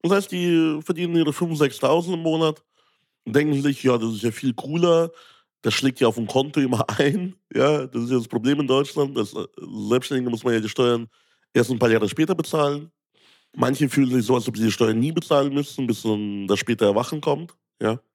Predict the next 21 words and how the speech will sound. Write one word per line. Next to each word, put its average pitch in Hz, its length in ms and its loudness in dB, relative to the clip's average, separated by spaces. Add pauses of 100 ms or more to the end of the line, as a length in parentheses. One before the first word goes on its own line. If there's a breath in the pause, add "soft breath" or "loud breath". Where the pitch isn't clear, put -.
(140)
Konto 123 260 0
gepfändet, 117 640 0 (640)
<laughs> - 1600 -6
kannst 107 240 0
die 107 40 -6
Miete 123 200 2
nicht 117 140 0
bezahlen, 113 580 -2 (260)
passiert 110 280 0
ständig, 120 540 -4 (480)
Steuernachzahlungen, 123 1080 0 (220)
ja, 110 220 -2 (580)
so. 110 320 -2 (480)
Und 143 360 0
die 127 160 0
bilden 196 240 0
sich 190 100 -2
keinerlei, 175 400 2 (220)
äh, 127 160 2
keinerlei 165 300 2
Rücklagen, 131 600 -2